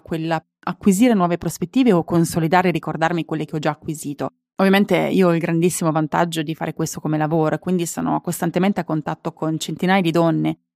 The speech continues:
come te che hanno voglia di fare quel tipo di percorso e che mi ricordano anche a me ogni giorno e mi ispirano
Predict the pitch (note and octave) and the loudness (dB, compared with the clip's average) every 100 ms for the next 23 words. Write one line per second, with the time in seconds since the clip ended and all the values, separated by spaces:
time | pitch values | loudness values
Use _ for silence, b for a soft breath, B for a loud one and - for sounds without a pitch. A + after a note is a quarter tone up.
0 | _ F#3 F3 F3 G#3+ A3 G#3 D#3+ D#3+ E3 | _ -2 0 2 2 2 0 -4 0 2
1 | D#3 D#3 D3+ b b b E3+ - D#3+ D#3 | 2 -2 -6 b b b -8 -4 -4 -2
2 | D#3 F3 E3 D#3 E3+ - - - - - | -6 -4 -2 -2 -4 -8 -10 -10 -10 -6
3 | D#3 E3+ - G#3 G3+ G#3+ G#3+ A3+ F#3+ D#3+ | -4 -4 0 2 4 4 4 2 2 0
4 | D#3 E3 E3+ D#3 D3+ E3 D#3+ D3+ D3+ - | -2 -2 0 -2 -2 -2 -2 -2 -2 -4
5 | E3 D#3+ D3 D3 | -6 -4 -2 -4